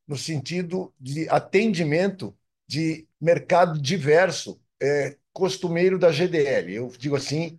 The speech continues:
o mercado doméstico, seja ele para o centro de distribuição, seja ele para operações alfandegadas, né? Então, é, resumindo, entendemos que a G D L, é, cumprirá o seu budget, né? E é um budget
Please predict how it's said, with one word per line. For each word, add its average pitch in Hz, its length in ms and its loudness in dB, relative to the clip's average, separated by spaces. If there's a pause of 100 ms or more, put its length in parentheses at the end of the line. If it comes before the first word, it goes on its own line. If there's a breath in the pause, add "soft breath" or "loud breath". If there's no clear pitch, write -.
o 120 60 -10
mercado 147 460 2
doméstico, 147 600 0
seja 143 280 -4
ele 151 160 -2
para 135 180 2
o 123 40 0
centro 170 340 -2
de 156 80 -4
distribuição, 156 720 2
seja 156 300 -2
ele 156 120 0
para 156 140 2
operações 147 560 0
alfandegadas, 147 1080 -4
né? 110 180 -10 (440 soft breath)
Então, 160 440 2 (320)
é, 131 540 6
resumindo, 156 680 0 (300)
entendemos 156 580 0
que - 80 0
a 170 60 8
G 147 160 -2
D 175 160 2
L, 151 420 0 (400)
é, 139 680 2 (680)
cumprirá 180 540 2
o 175 80 4
seu 160 220 -2
budget, 185 480 0
né? 156 140 -2
E 180 120 -4
é 190 60 2
um 220 120 -2
budget 180 400 -2